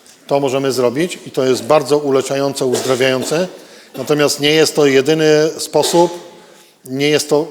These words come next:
nie jest to w ogóle sposób, y, jako jedyny do, do leczenia, do leczenia, e, uzależnień. Okej. E,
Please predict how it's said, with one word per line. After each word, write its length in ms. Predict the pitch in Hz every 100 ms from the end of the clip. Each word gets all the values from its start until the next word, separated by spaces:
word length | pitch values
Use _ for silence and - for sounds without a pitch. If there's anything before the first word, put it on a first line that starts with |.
| 139
nie 80 |
jest 140 | 135 -
to 60 |
w 100 | 120
ogóle 300 | 175 202 147
sposób, 500 | 127 - 127 139 120 - 147 123 120 120
y, 40 | 123
jako 260 | 139 139
jedyny 520 | 135 143 151 135 113 101 -
do, 340 | 123 123 120 117
do 100 | 120
leczenia, 520 | 120 131 123 120 120 - - - -
do 120 | 120
leczenia, 400 | 117 - 120 117
e, 840 | 113 113 127 123 117 113 113 117
uzależnień. 580 | 131 117 120 113 101 - - _ _ _ _ _ - - _ _ _ _ _ _ _
Okej. 440 | 135 131 - 101 95 - _
E, 40 | _